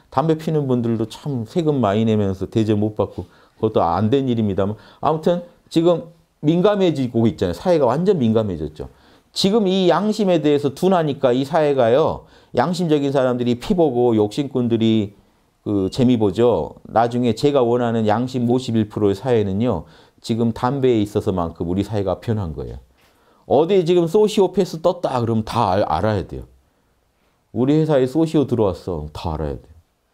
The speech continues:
그렇게 민감하게. 담배 냄새처럼 어, 어디서 지금 뭐가 나타났다. 남한테 피해를 주는 물건이 들어왔다. 이거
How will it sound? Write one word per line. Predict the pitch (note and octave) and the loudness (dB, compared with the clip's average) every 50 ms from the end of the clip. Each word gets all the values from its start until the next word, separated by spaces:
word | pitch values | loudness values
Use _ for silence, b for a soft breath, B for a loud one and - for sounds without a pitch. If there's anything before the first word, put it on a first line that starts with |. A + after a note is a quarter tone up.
| _ _ _ _ _ _ _ | _ _ _ _ _ _ _
그렇게 | - A#2 - A2+ | -4 -2 0 0
민감하게. | F#2+ G2 G#2 A2+ A#2+ A2 F2+ D#2 C#2+ C#2+ - b b b b b b b b | 0 2 2 2 2 2 0 -4 -6 -10 -16 b b b b b b b b
담배 | _ - A#2+ B2+ B2 A#2 | _ -4 -2 2 2 2
냄새처럼 | A2+ A2+ G#2+ G#2 G#2+ - - A2+ G#2+ C3 A#2 D#2+ - G#2 - _ _ _ _ _ _ _ _ | 2 2 0 -2 -6 -8 -4 0 0 0 0 -2 -6 -12 -18 _ _ _ _ _ _ _ _
어, | - B2+ C3 A#2+ | 0 2 2 4
어디서 | A#2 A#2 A#2 B2+ A#2+ B2+ A2+ | 2 2 0 0 0 0 -2
지금 | G#2 A2 G#2 G2+ F#2+ | 0 -2 -2 0 0
뭐가 | F#2+ F#2 G2 F#2 | 0 0 0 0
나타났다. | E2+ D#2+ D#2+ - - G2+ E2+ D#2 - - - - _ _ _ _ _ _ _ _ _ _ _ _ _ | -2 -2 -4 -6 -8 -10 -10 -10 -12 -16 -20 -20 _ _ _ _ _ _ _ _ _ _ _ _ _
남한테 | _ - E2+ F#2+ G#2+ A2+ A2 - A2 | _ -2 0 0 0 -2 -2 -2 -4
피해를 | - - - G3 F3+ E3+ D3+ C3 | -4 -2 0 2 2 2 0 0
주는 | A#2+ A2 G#2 G#2 | 0 0 0 0
물건이 | G#2 F#2+ F#2+ F#2+ F#2+ G2+ G2 G2 F#2 | 0 0 0 2 2 2 2 0 -2
들어왔다. | - - B2 B2+ A2+ G2 - - D2+ | 0 2 2 2 2 0 -2 -4 -4
이거 | C#2 F2 G2 A2 G#2+ | -4 -2 -2 -2 -2